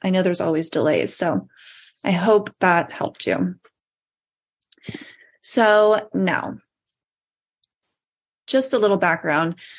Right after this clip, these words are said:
I have studied manifestation for many, many years, and I struggled with it <laughs> for a really long time as well.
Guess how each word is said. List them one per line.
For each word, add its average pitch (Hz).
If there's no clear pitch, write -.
I 214
have 247
studied 196
manifestation 180
for 156
many, 247
many 196
years, 156
and 175
I 170
struggled 285
with 180
it -
<laughs> -
for -
a 190
really 208
long 180
time 160
as 165
well. 123